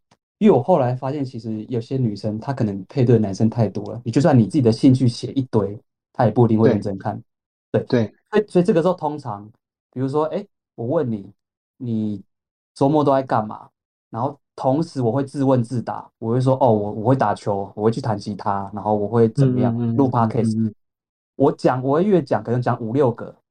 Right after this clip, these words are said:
Speaker 1: 只要他有一个中，我就可以去延伸那个话题。
Speaker 2: 是，是，是。有时候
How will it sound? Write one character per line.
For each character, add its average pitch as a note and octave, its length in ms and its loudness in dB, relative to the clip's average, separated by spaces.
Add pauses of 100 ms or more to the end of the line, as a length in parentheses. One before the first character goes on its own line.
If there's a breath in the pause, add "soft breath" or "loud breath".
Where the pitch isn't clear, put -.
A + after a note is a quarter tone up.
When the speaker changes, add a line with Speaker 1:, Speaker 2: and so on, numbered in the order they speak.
Speaker 1:
只 C#3+ 100 -2
要 D3 40 2
他 D3+ 140 0
有 C#3 100 4
一 A#2+ 60 0
个 A#2+ 80 -4
中， G#2+ 340 -2 (360)
我 B2 100 -4
就 B2+ 80 2
可 C#3+ 80 4
以 - 20 0
去 C#3 120 -2
延 A2+ 180 4
伸 G#2+ 140 -2
那 A2+ 80 2
个 A2 100 -4
话 G2+ 160 -2
题。 - 140 -20 (1000)
Speaker 2:
是， A#2+ 140 4
是， G#2 220 -2
是。 G2 260 -8
有 D#3+ 180 6
时 C3+ 80 4
候 F#3 200 4